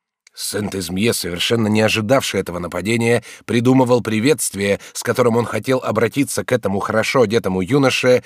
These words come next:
для того, чтобы расспросить его о том, где находится отель «Демиосен». Сент-Измье, отличавшийся очень весёлым нравом, придал своей фигуре положение человека, слишком хорошо ознакомившегося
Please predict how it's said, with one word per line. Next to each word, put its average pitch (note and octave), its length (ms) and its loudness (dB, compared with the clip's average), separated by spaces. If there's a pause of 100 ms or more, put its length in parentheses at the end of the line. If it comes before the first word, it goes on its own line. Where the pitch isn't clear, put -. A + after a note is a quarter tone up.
(160)
для A#2+ 220 -4
того, C3 220 2
чтобы C3 280 0
расспросить B2 600 -2
его A#2+ 200 2
о A2 80 0
том, C#3+ 240 2
где A2 200 -2
находится B2+ 600 -2
отель B2+ 520 0 (160)
«Демиосен». C3 800 0 (1000)
Сент-Измье, E3 800 2
отличавшийся B2+ 840 -2
очень A#2 300 -4
весёлым A2 520 0
нравом, D3+ 420 2 (400)
придал E3+ 340 2
своей D#3 200 -2
фигуре D3+ 320 0
положение B2+ 500 2
человека, B2+ 680 0
слишком F3+ 600 -2
хорошо D3+ 520 2
ознакомившегося C3 1120 -2